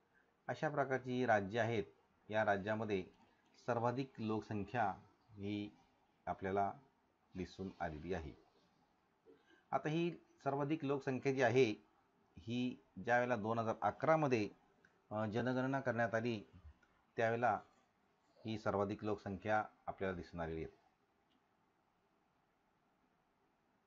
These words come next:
आता पुढचा प्रश्न आहे,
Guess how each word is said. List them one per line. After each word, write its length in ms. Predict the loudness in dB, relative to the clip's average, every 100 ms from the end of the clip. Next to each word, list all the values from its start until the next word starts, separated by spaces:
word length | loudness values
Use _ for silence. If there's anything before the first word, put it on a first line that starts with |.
| _ _ _
आता 440 | -6 2 12 12 12 2 _ _ _ _ _ _ _ _ _ _ _ _ -8
पुढचा 300 | -6 0 2
प्रश्न 300 | 0 -4 -2
आहे, 240 | -2 -2